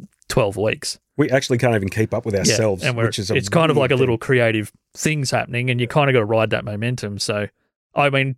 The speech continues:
Speaker 1: Dan's so far beyond me as a bass player,
Speaker 2: Hmm.
Speaker 1: but it was a, "Well, we can feel the,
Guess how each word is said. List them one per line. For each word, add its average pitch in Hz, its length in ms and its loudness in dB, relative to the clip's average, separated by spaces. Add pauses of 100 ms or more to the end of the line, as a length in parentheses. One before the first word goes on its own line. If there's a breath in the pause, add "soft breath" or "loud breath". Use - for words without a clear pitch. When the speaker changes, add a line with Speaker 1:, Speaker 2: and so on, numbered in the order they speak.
Speaker 1:
Dan's 139 400 -2 (760)
so 160 220 2
far 127 240 2
beyond 110 240 0
me 113 120 0
as 101 120 0
a 101 60 -8
bass 120 280 0
player, - 380 -8
Speaker 2:
Hmm. 120 60 -20 (600)
Speaker 1:
but 113 240 0
it 127 80 -2
was 113 160 0
a, 113 160 -4
"Well, 113 340 0 (1000)
we 151 280 4
can 151 180 0
feel 135 320 2
the, 104 120 0